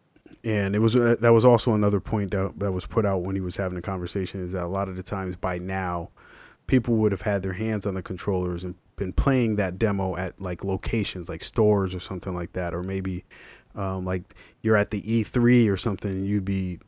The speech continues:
you know, getting a hands-on with it. There would be places where you'd have hands-on with that controller by now, right?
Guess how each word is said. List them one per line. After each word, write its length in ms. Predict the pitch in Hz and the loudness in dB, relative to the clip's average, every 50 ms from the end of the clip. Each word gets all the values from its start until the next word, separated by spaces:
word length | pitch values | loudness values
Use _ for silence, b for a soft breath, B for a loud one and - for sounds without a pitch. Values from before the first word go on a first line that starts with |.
| _ | _
you 120 | - 110 98 | -6 -4 -4
know, 180 | 90 90 87 - _ - - - | -4 -4 -6 -8 _ -18 -6 -2
getting 240 | - 107 107 104 98 | -2 0 0 0 0
a 40 | 92 | 0
hands-on 640 | 104 110 110 101 98 90 98 101 95 95 98 92 | 0 0 0 0 -2 -2 -2 -2 0 -2 -2 -4
with 180 | 90 87 - 95 | -6 -6 -6 -6
it. 140 | 87 82 | -8 -4
There 120 | 87 107 104 | -2 0 0
would 100 | 101 98 | 0 0
be 240 | 107 107 107 101 101 - _ _ _ _ _ _ - - - | 2 2 2 0 -2 -6 _ _ _ _ _ _ -12 4 8
places 380 | 160 160 147 - - 135 113 | 10 10 10 8 4 2 2
where 120 | 110 117 113 | 4 4 4
you'd 160 | 110 107 101 | 4 4 2
have 200 | 104 107 95 92 | 2 0 0 0
hands-on 440 | 110 107 104 101 95 104 98 98 92 | -2 -2 -2 -2 -2 -2 -2 -2 -4
with 100 | 90 - | -4 -6
that 140 | 92 90 | -6 -6
controller 420 | - 98 92 - - 107 104 101 90 | -6 -8 -6 -2 0 2 2 2 0
by 200 | 85 87 82 78 | -2 -4 -6 -6
now, 260 | 82 80 76 64 - - | -8 -10 -12 -12 -10 -8
right? 240 | 82 90 95 101 | -8 -8 -8 -8